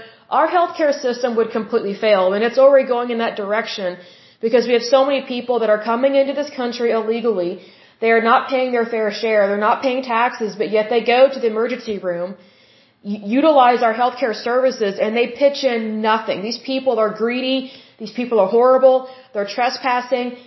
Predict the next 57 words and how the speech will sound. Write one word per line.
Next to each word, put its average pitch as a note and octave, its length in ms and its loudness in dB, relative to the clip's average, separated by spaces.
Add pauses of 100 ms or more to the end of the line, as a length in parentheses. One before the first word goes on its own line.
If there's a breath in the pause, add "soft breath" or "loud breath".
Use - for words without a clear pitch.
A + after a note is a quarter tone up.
(240 loud breath)
You A#3+ 100 0
know, G#3+ 60 4
I B3+ 140 6
understand C#4 520 2
that A#3 120 -4
people B3 260 -6
get A3+ 180 -8
sick A#3+ 260 -6
and B3 80 -6
need G#3+ 140 -4
help, A#3 260 2
but G#3+ 160 -2
they A#3+ 180 2
need D4+ 120 -2
to C#4 160 -4
go B3+ 100 6
back A#3+ 240 0
to A#3 80 -2
their A3+ 200 0 (140)
country G3+ 680 -8
and A3 200 -2
do A3 240 0
good A3 240 0
there, G3 480 2 (180 loud breath)
as A3+ 160 0
opposed A#3 320 -2
to A#3 60 0
coming A3 320 -4
here, A3 540 0 (440 loud breath)
you A#3 120 -2
know, A3 120 4
coming B3+ 280 -4
to C#4+ 80 -6
the C#4 60 -2
United B3 300 -2
States A#3+ 260 2
illegally, A3 580 0
and A3 160 0
they B3 160 4
are A#3 140 4
stealing D#4 720 0
and C4 220 0
thieving B3 460 -2
our G3+ 140 2
health G3 320 -2
care. - 440 -10 (840 soft breath)
I A#3+ 100 2
can't D4 260 0
tell D#4+ 200 0
you C#4+ 80 0
how C4+ 120 0
many D4+ 160 -4
times C4 360 -2
I've A3+ 160 0
been A#3+ 260 -2
to A#3 80 -6
the A3 100 -2